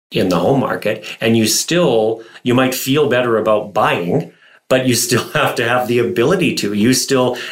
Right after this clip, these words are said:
need to qualify. You still need a seller that can sell at a price that you can buy at. So all the other factors haven't changed.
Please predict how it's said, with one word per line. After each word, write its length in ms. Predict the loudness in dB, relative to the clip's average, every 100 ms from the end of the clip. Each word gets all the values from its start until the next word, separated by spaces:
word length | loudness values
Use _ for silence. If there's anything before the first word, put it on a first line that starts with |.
| -2
need 280 | 0 2 0
to 120 | -2
qualify. 580 | 0 2 2 0 -2 0
You 160 | 0
still 260 | 0 2 2
need 140 | 2 2
a 40 |
seller 480 | 0 0 0 0 0
that 180 | -2 0
can 140 | 0
sell 320 | 0 0 2
at 80 | 2
a 60 | -2
price 400 | -2 0 0 0
that 360 | -2 -2 -10
you 260 | -4 0 2
can 180 | 2 2
buy 260 | 2 2 2
at. 220 | 0 -2
So 300 | 0 0 0 -6 -2
all 160 | 0 2
the 140 | 2
other 180 | 0 -2
factors 760 | 0 -2 -2 0 -2 0 -4 -8 -16 -20 _ -2
haven't 240 | -2 0
changed. 420 | -2 -6 -10 -14